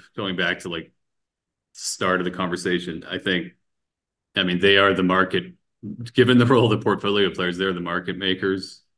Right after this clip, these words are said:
I think, so, I mean, that needs to happen to get L N G at a price that's competitive enough to make major displacement, uh, in the power sector, uh, as we've been saying. But having said that,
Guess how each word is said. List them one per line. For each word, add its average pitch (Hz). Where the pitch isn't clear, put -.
I 90
think, 90
so, 90
I 95
mean, 90
that 92
needs 95
to 92
happen 87
to 87
get 85
L 90
N 85
G 87
at 82
a 80
price 82
that's 80
competitive 80
enough 80
to 92
make 82
major 85
displacement, 117
uh, 92
in 95
the 82
power 92
sector, 110
uh, 90
as 90
we've 95
been 92
saying. 95
But 95
having 107
said 101
that, 80